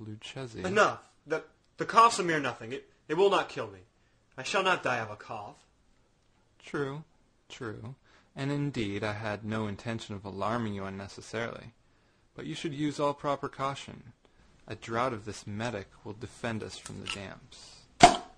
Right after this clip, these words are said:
Speaker 1: Here I knocked off the neck of a bottle, which I drew from a long row of its fellows that lay upon the mold.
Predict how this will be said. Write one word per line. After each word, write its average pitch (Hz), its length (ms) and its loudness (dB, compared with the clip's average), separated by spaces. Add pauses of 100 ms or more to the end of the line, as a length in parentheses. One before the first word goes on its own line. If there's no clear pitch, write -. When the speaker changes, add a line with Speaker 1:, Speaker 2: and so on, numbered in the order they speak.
(840)
Speaker 1:
Here 107 320 -2
I 101 80 -2
knocked 104 340 -6
off 107 280 -4
the 101 40 -10
neck 107 300 -4
of 101 100 -6
a 101 60 -6
bottle, 104 540 -6 (320)
which 113 160 -8
I 104 80 -2
drew 107 420 -2
from 107 220 -8
a 101 100 -6
long 107 320 -2
row 107 360 -2
of 95 120 -12
its - 160 -16
fellows 101 520 -6
that - 220 -12
lay 104 200 -4
upon 95 320 -10
the 95 40 -12
mold. 98 500 -14